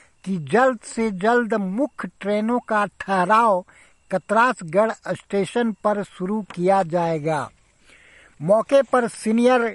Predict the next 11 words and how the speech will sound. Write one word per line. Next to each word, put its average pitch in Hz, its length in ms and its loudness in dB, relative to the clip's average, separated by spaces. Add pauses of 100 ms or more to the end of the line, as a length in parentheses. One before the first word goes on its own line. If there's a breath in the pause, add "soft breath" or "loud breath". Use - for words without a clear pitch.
डीएन 220 680 0
राकेश 190 640 -4
कुमार, 220 440 0
पीडब्ल्यूआई 220 1500 -2 (200)
अविनीत 226 600 0 (240)
कुमार, 220 480 0 (800 soft breath)
आईओडब्ल्यू 220 1080 2
विवेकानंद 220 960 -2
वासी, 196 800 -2 (520 soft breath)
डीएसटी 240 720 0
संजय, 208 840 0